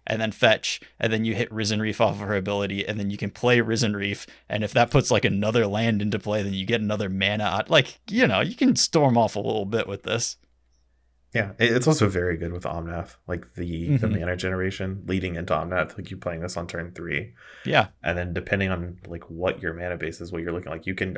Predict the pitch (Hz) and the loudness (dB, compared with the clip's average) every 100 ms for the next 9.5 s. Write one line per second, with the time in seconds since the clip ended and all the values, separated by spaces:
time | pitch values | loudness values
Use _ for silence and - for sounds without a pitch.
0 | - 85 95 82 - 101 95 87 104 98 | -8 -8 -6 -8 -4 -2 0 0 0 0
1 | 92 90 - 101 - 90 85 90 92 90 | -2 -4 -2 -2 -2 -6 -6 -4 -2 -2
2 | 95 - - 98 90 87 82 - 85 85 | -6 -12 -8 -6 -6 -10 -14 -2 -2 -2
3 | - 82 - 85 85 90 - - 110 - | -6 -8 -8 -10 -10 -12 -14 -8 -8 -8
4 | 85 85 85 90 _ - 87 - 87 85 | -10 -8 -8 -10 _ -12 -10 -8 -8 -8
5 | 87 - 104 92 92 _ - 95 87 87 | -8 -2 -2 -2 -8 _ -6 -4 -2 -4
6 | 82 85 - 82 - - - - - - | -6 -10 -10 -10 -8 -8 -6 -8 -8 -8
7 | - - - 90 82 - 85 - 87 92 | -8 -6 -4 -4 -4 -2 -2 -2 -4 -6
8 | 87 82 - 80 73 92 85 87 - 90 | -8 -8 -8 -6 -6 -8 -8 -10 -8 -8
9 | 90 90 90 95 98 | -6 -6 -6 -4 -6